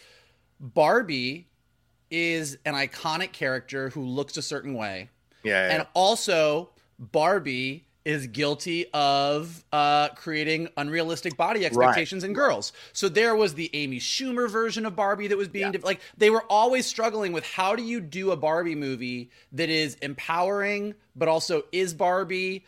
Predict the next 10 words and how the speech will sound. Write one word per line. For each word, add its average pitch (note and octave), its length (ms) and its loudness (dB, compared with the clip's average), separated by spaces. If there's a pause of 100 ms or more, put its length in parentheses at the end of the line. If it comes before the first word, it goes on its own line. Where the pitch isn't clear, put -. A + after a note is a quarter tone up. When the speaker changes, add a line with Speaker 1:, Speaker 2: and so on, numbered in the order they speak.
(120)
Speaker 1:
but D3+ 220 -6
also, D#3+ 540 0 (180)
and E3+ 160 4
they, F3 140 -2
they E3 240 -2
just, E3 340 -4 (100)
they D#3 140 -4
struggled. G3+ 540 0
And, F3+ 160 -4
like, D#3+ 280 -4